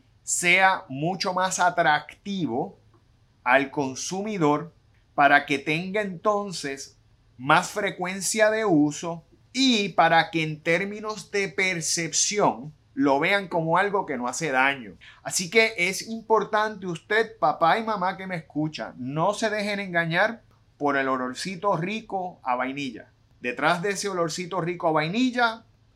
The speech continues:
hay nicotina y hay químicos que afectan la salud de nuestros hijos. Y tenemos que nosotros vigilar el bienestar de ellos, ¿verdad?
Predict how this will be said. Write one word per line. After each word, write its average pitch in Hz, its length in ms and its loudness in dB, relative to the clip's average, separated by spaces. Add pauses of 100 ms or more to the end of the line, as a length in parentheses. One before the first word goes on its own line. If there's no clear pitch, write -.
hay 123 160 0
nicotina 208 760 -2 (480)
y 247 160 0
hay 160 380 4 (200)
químicos 214 760 -2 (320)
que 131 100 -4
afectan 196 880 -4
la 131 220 -8
salud 165 460 -4 (540)
de 127 140 -2
nuestros 123 460 -8
hijos. 139 480 -6 (220)
Y 101 60 -18
tenemos 120 380 -6
que 196 420 -4
nosotros 160 920 -4
vigilar 127 720 2 (320)
el 120 140 -8
bienestar 117 580 0
de 135 280 0
ellos, 107 260 -4
¿verdad? 127 400 -6